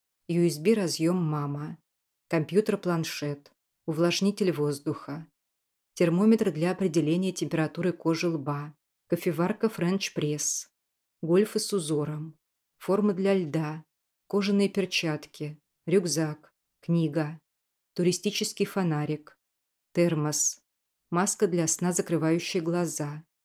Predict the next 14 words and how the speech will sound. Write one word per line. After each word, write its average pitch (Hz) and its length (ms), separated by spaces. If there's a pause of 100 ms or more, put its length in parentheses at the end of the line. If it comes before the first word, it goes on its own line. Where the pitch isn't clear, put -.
(160)
шерстяная 175 600
шапочка, 151 840 (220)
сапоги. 147 720 (1400)
Если 233 340
линия 196 340
на 180 140
экране 190 320
часов - 480
оставалась 165 440
зелёной 151 520
хотя 165 320
бы 151 140
несколько 165 500
секунд, 254 720